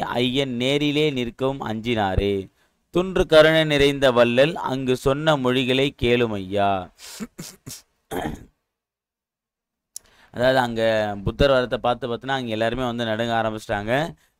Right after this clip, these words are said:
நேரு நிற்பதற்கே பறைய-, நிறைய பேர் வந்து அச்சப்பட்டாங்க. சரியா? So, அப்படி இருக்கும்போது புத்தர் வந்து நிறைய விஷயங்கள் வந்து சொன்னாரு. "அந்த விஷயத்தை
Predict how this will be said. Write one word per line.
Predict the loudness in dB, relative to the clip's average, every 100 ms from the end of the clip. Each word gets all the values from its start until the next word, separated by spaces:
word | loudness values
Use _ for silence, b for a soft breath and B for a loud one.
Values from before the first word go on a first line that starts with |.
| -10
நேரு | -4 -2 0
நிற்பதற்கே | -2 -4 -2 -2 0 -2
பறைய-, | -2 -2 -2 -2 -2 -4
நிறைய | -2 0
பேர் | 0 0
வந்து | -2
அச்சப்பட்டாங்க. | -4 -4 -6 -6 -8 -6 -6 -6
சரியா? | -8 -8 -2 -2 -2 b b b
So, | 0 4
அப்படி | 6 4 2 0
இருக்கும்போது | 0 -2 -4 -2 -2 -4 -10
புத்தர் | -12 -8 -4
வந்து | -4 -4
நிறைய | -4 -2 -4
விஷயங்கள் | -6 -10 -12 -12 -12
வந்து | -12 -10
சொன்னாரு. | -8 -6
"அந்த | -6 -6 -10
விஷயத்தை | -12 -12 -12 -14